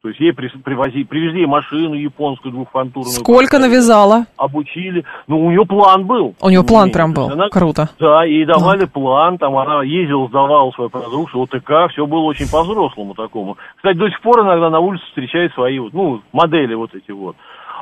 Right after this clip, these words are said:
Speaker 1: Но в результате пришлось, когда она всё это закончила, и она, кстати, поменяла тоже специальность, она была инженер-автоматчик пищевой,
Speaker 2: Мгм.
Speaker 1: ушла тоже всё-таки в финансы, в бухгалтерию. И
Speaker 2: Ну, то есть это, в общем, важно понимать, что это
Speaker 1: Алло.
Speaker 2: тоже норм-, да, Геннадий, спасибо большое. У нас уже новости просто. Много мам остаются одни с детьми, вот и идут на удалёнку.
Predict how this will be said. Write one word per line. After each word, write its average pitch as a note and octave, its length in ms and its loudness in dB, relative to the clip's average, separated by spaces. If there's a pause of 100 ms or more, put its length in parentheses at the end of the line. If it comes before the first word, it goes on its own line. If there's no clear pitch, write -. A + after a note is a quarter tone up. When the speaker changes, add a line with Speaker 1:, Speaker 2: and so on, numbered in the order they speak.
Speaker 1:
Но B3 200 4
в B3+ 80 0
результате C4 480 2
пришлось, G3 420 -4
когда F3 300 0
она E3+ 140 2
всё E3 120 -4
это E3 140 -6
закончила, C3+ 640 -4
и C#3 180 -6
она, D3+ 220 -2
кстати, C#3 260 -6
поменяла D3 460 -2
тоже A#2 200 -12
специальность, B2 380 -10
она A#2 80 -8
была B2 180 -4
инженер-автоматчик C3 920 -6
пищевой, F#3 280 0
Speaker 2:
Мгм. F#3+ 440 2
Speaker 1:
ушла C3 260 -6
тоже A2+ 300 -10
всё-таки G#2+ 360 -14
в - 160 -20
финансы, E3 380 -6
в A#2 40 -14
бухгалтерию. D#3+ 720 -6 (840)
И A2 320 -14
Speaker 2:
Ну, B3 140 4
то F4 80 2
есть E4 140 2
это, F4+ 180 6
в C4 60 2
общем, D4 180 2 (200)
важно D4 260 4
понимать, B3+ 340 2
что - 140 0
это B3 100 0
Speaker 1:
Алло. B3 60 -6
Speaker 2:
тоже C#4 200 4
норм-, C4+ 200 6
да, C4 200 6
Геннадий, B3 340 4
спасибо B3+ 260 2
большое. C#4 200 4
У B3 40 2
нас B3+ 160 2
уже B3 120 2
новости D#4 300 4
просто. A3 280 2
Много A#3 260 6
мам A3+ 160 4
остаются A3 300 2
одни A3+ 180 4
с - 40 2
детьми, A#3 380 4
вот A3+ 220 4
и A#3+ 100 4
идут A3+ 240 0
на G#3+ 80 2
удалёнку. G#3 560 4